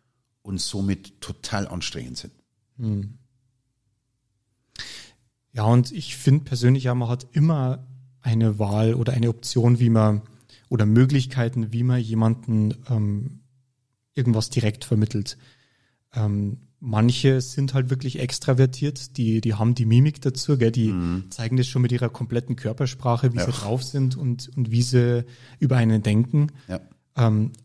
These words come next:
Speaker 2: andere, und dazu zähle ich mich, die introvertierter sind, die wirklich eher wenig, mm,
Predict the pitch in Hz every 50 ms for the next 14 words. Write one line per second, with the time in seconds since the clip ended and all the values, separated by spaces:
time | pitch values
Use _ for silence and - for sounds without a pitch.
0 | _ _ - 123 117 123 135 131 143 139 131 123 127 - 117 110 - - - 127
1 | 123 - - 110 107 127 123 127 135 147 147 - - - - - - - - -
2 | _ _ _ _ - 123 123 123 127 135 127 - 147 135 139 131 135 - 151 139
3 | - 147 135 - 127 123 131 147 147 131 - - 113 110 107 113 120 123 - 127
4 | 120 117 - - - - - - _ 131 117 110 107 95 107 110 110 110 123 139
5 | 139 135 - - - - - - _ _ _ _ _ _ _ _ _ 139 123 120
6 | 123 123 123 123 123 123